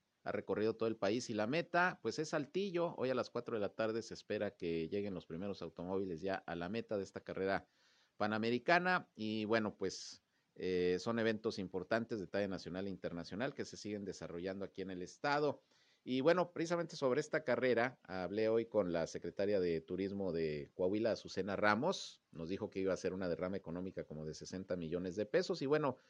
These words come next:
para el resto del año vienen otros eventos importantes en varias partes de la entidad. Y aproveché para preguntarle, bueno, su opinión sobre esta alerta que lanzó el gobierno de Canadá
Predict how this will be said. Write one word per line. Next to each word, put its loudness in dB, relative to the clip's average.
para 2
el 2
resto 2
del 4
año 2
vienen 0
otros -2
eventos -2
importantes -4
en -6
varias -2
partes -4
de -2
la 0
entidad. 4
Y 6
aproveché 8
para 6
preguntarle, 4
bueno, 4
su 0
opinión 2
sobre 2
esta 2
alerta 4
que 4
lanzó 2
el 2
gobierno 4
de 2
Canadá 2